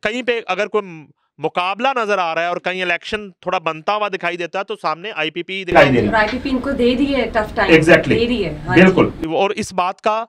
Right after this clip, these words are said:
Speaker 1: उन्हें अदराक है। देखें, अगर नारोवाल में इस तरह की सिचुएशन बन गई,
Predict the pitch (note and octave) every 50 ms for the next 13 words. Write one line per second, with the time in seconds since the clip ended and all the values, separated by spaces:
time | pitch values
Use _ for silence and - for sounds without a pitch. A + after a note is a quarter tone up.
0 | _ _ _ _ _ _ _ - D#3 E3+ F3+ D#3+ D#3+ D3 C#3+ D#3 D#3+ - - C#3
1 | C#3+ D3+ C#3+ B2+ C#3+ D#3 - G#3+ A3+ G#3+ D#3 - _ _ _ _ _ _ _ _
2 | _ _ _ _ - - E3 F3+ A3 B3+ B3+ A#3 G#3+ F#3+ G3 G3+ G3+ G#3 G3+ G3+
3 | G3+ G3+ G3 G3+ - G#3+ G#3 F#3+ G#3+ G#3 - G#3 F#3+ - G3+ F3+ - F#3 F3 D#3+
4 | D3 C#3 C3 B2 G#2 E2+